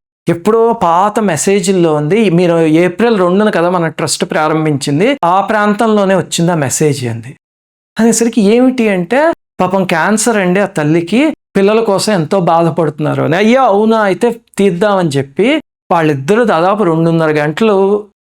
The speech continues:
వెచ్చిస్తే ఆ మెసేజ్ దొరికింది. ఆ తల్లిది ఎంత గట్టి సంకల్పమో కానీ ఆవిడ కోరుకున్న అవసరానికి సరిగ్గా వారం రోజుల ముందు ఆ మెసేజ్ దొరకటం, సుశీల వెంటనే గోదావరి జిల్లాలకు వెళ్ళి వాళ్ళకి సహాయం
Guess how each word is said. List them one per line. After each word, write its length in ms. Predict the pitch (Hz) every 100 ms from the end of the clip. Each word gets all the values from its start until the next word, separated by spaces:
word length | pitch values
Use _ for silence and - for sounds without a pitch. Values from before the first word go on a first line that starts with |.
| -
వెచ్చిస్తే 840 | 180 170 175 180 - 180 160 151 - _ -
ఆ 40 | 170
మెసేజ్ 560 | 156 135 175 175 156
దొరికింది. 520 | 170 143 143 165 107 - _ _ -
ఆ 180 | 135 135
తల్లిది 500 | 123 127 190 190 185
ఎంత 400 | 233 165 127 -
గట్టి 400 | 202 185 190 -
సంకల్పమో 840 | 180 175 170 180 175 165 160 156 151
కానీ 560 | 139 131 135 202 285 - _ -
ఆవిడ 240 | 143 156 160
కోరుకున్న 640 | 156 156 175 208 233 226
అవసరానికి 720 | 185 156 - 185 175 147 214
సరిగ్గా 540 | 208 165 160 160 196 202
వారం 440 | 165 160 156 151
రోజుల 320 | 147 147 180
ముందు 280 | 190 156 160
ఆ 40 |
మెసేజ్ 480 | 180 143 - 170 170
దొరకటం, 800 | 143 147 139 147 139 139 139 135 - _ _ -
సుశీల 340 | 170 196 202
వెంటనే 380 | 170 147 123 185
గోదావరి 540 | 165 151 151 180 185
జిల్లాలకు 480 | 151 165 156 151 147
వెళ్ళి 200 | 139 151
వాళ్ళకి 580 | 202 165 151 165 240 311 _ _ -
సహాయం 500 | 160 131 156 156